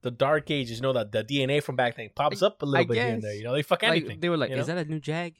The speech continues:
Speaker 2: I'm trying to fuck that Jag." Like, I'm just confused. Like, you know what I mean?
Speaker 1: <laughs> I mean, let's be honest. Uh, uh,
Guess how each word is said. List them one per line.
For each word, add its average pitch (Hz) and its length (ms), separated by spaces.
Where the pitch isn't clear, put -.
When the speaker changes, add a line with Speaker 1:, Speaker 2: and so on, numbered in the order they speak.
Speaker 2:
I'm 127 160
trying 123 220
to - 40
fuck 123 200
that 110 220
Jag." 110 320
Like, 147 140
I'm 160 100
just 160 140
confused. 147 580
Like, 120 240
you 135 100
know 143 80
what 160 80
I - 20
mean? 180 340
Speaker 1:
<laughs> 175 40
I 175 80
mean, 214 200
let's 202 160
be 202 100
honest. 196 340
Uh, - 40
uh, 131 460